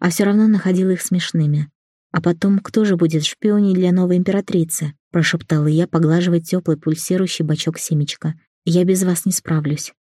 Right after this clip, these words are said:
Стерев непрошеные слёзы, укутала комок тепла и магии в шаль и вышла. Последний спокойный день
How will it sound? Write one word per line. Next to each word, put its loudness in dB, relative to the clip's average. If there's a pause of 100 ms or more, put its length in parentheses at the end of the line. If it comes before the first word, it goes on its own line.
(180)
Стерев 2
непрошеные 0
слёзы, -2
укутала -2
комок 0
тепла 0
и 4
магии 2
в -8
шаль -2 (240)
и 0
вышла. 0 (260)
Последний 0
спокойный 0
день -2